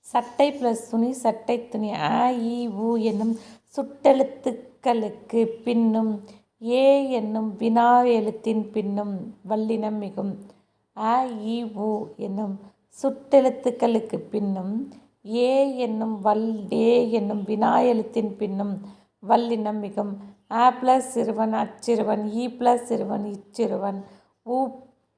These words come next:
உச்சிறுவன். ஏ பிளஸ் பையன், எப்பையன். அந்த, இந்த, அங்கு, இங்கு, ஆண்டு, ஈண்டு, அப்படி, இப்படி என்னும் சுட்டுப்பெயர்களின்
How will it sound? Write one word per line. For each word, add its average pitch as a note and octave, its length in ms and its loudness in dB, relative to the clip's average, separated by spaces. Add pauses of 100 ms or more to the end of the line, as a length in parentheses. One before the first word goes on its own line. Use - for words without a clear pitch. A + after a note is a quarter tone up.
(160)
உச்சிறுவன். G#3+ 720 -2
ஏ A3+ 160 2
பிளஸ் A#3 460 0
பையன், G#3+ 360 -2
எப்பையன். G3 720 -2 (320)
அந்த, A#3+ 540 2
இந்த, A#3 600 2
அங்கு, G#3+ 640 0
இங்கு, G#3 560 -4
ஆண்டு, G#3 520 -2
ஈண்டு, G#3 720 -4 (380)
அப்படி, B3 540 0
இப்படி A#3 460 -4
என்னும் G#3 260 -4
சுட்டுப்பெயர்களின் G#3+ 920 -2